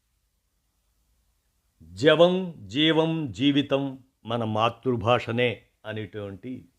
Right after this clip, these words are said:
ఈ అంశాన్ని మీ కందాళ విజయ అందజేస్తున్న ఈ అంశాన్ని విని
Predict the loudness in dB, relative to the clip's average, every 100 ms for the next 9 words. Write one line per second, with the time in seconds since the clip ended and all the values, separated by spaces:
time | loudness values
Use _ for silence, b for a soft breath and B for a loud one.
0 | -20 -12 -10 -12 -10 -10 -10 -12 -18 _
1 | _ _ _ _ _ _ -12 -2 4 4
2 | 2 -2 _ _ _ _ _ _ _ -14
3 | -10 -4 0 0 -2 -6 -6 -6 -6 _
4 | _ _ _ _ _ _ _ _ _ _
5 | _ _ -8 -4 -4 -4 -6 -8 -12 -12
6 | -12 -18 _ -10 -4 -4 -4 -4 -4 -4
7 | -8 -14 _ _ _ _ _ _ _ -14
8 | -4 0 2 0 -2